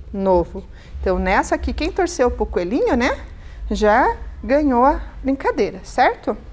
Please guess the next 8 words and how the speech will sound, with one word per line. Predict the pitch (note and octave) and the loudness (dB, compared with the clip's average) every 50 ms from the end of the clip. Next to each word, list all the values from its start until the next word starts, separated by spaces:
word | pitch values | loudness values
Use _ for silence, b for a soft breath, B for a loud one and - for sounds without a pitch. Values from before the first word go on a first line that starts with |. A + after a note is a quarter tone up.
| B B B B B B B B B B - | B B B B B B B B B B -12
Então, | - G3 F3 | -10 -10 -8
vamos | E3+ F3+ F#3+ | -8 -6 0
guardar | G3 F#3+ G3+ G3+ F#3+ G#3 A#3+ - - - | 0 0 2 4 2 2 2 0 0 0
a | G#3+ | 0
roleta | G#3+ G#3+ A3+ G#3+ G#3 G3 F#3 - F#3 | 0 2 0 0 0 0 0 -2 -4
do | F#3 F3+ | -4 -4
spinner | E3+ E3+ - - - G#3 G3 F#3 F3 D#3 | -6 -6 -8 -12 -10 -8 -6 -6 -6 -8
aqui. | D#3 - - - D4+ D#4+ D#4 | -8 -10 -6 -2 -2 -2 -2